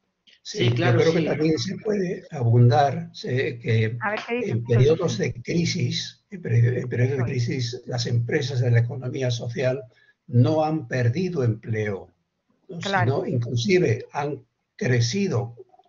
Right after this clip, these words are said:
Speaker 1: se han creado nuevos puestos de trabajo. La economía social globalmente en España en este momento supone aproximadamente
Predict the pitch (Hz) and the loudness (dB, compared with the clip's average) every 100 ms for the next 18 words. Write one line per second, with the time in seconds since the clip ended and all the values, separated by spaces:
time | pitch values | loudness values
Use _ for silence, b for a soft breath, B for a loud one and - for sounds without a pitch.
0 | _ _ _ - 214 190 - 120 117 156 | _ _ _ -12 -8 -8 -6 0 2 4
1 | 143 123 120 135 123 120 - - 139 117 | 2 2 2 2 2 2 0 -4 -6 -6
2 | - 131 117 - 113 117 - 117 98 - | -6 -8 -10 -8 -6 -6 -4 -4 -4 -8
3 | - - b b b - 180 180 - 120 | -14 -18 b b b -12 -6 -6 0 4
4 | 120 156 160 170 120 139 139 127 127 127 | 4 4 0 -2 -4 -4 -2 -2 0 2
5 | 123 131 127 139 127 117 123 107 113 - | 2 2 0 0 -2 -4 -4 -4 -6 -8
6 | 185 160 151 170 b b _ - 165 120 | -6 -4 -4 -8 b b _ -8 -4 -4
7 | 202 147 117 - _ - - - - 170 | -4 -2 -2 -2 _ -8 -8 -8 -8 -4
8 | 147 143 165 B B B 214 - - 120 | -4 -4 -6 B B B -8 -6 -4 -4
9 | 175 120 139 139 151 160 123 120 143 156 | 0 0 2 0 -2 -2 -4 -2 -4 -4